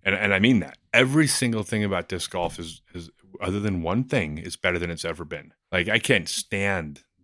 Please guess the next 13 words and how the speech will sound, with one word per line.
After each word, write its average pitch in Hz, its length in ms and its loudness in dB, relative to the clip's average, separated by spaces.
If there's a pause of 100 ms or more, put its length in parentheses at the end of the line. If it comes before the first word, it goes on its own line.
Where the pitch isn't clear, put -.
(120)
that 85 160 -4
old 87 240 -4
person 90 340 -10
that 82 140 -12
thinks 82 280 -10
it 90 80 -8
was 82 120 -8 (160)
automatically 87 560 -2 (200)
better 82 240 0
back 80 300 -8
in 82 80 -8
your 78 160 -8
day. 76 380 -12